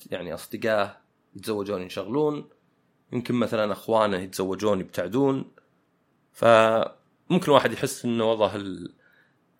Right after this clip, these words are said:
علاقاتي أنا صارت، يعني، أضعف من قبل، فأحتاج أكون بيتي أنا. ممكن بعد الواحد يفكر إنه، يعني، طيب، إذا وصل عمري مثلًا ستين لسبعين،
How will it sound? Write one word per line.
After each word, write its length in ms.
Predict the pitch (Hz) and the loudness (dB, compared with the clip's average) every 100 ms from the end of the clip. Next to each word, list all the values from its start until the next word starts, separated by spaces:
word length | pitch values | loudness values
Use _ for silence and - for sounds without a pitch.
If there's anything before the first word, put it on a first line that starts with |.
| _ - | _ 0
علاقاتي 600 | 117 123 131 120 - 113 | 4 4 6 4 4 2
أنا 100 | 110 | 2
صارت، 480 | - 107 101 - - | 2 2 0 -2 -8
يعني، 480 | 95 90 92 90 - _ _ _ _ _ _ _ _ - | -6 -6 -10 -12 -16 _ _ _ _ _ _ _ _ 0
أضعف 320 | 120 104 - | 2 2 0
من 100 | 107 | 0
قبل، 400 | 110 107 110 107 - _ _ _ _ _ | 0 0 -4 -6 -16 _ _ _ _ _
فأحتاج 420 | - 104 - 117 | -2 0 2 0
أكون 380 | 110 113 107 98 | 0 -2 -4 -2
بيتي 320 | 101 85 92 | -4 -4 -8
أنا. 180 | 95 71 _ _ _ _ _ _ _ _ _ _ _ _ _ _ - | -8 -14 _ _ _ _ _ _ _ _ _ _ _ _ _ _ -4
ممكن 380 | 131 131 - 123 | 0 0 0 -2
بعد 260 | 107 110 | 0 0
الواحد 500 | 107 110 110 - 104 104 - _ _ _ _ _ _ | 0 2 2 0 -6 -8 -20 _ _ _ _ _ _
يفكر 400 | 101 156 - - | 0 2 0 -6
إنه، 140 | 95 95 | -12 -10
يعني، 140 | 98 | -6
طيب، 240 | 107 113 98 | 0 0 0
إذا 100 | 104 | -6
وصل 220 | - 113 | -4 -4
عمري 240 | 113 110 | -2 -4
مثلًا 220 | 107 107 | -4 -6
ستين 440 | 101 - - 143 101 | -8 -12 -6 -4 -4
لسبعين، 580 | 73 - 98 110 95 | -6 -12 -8 -6 -6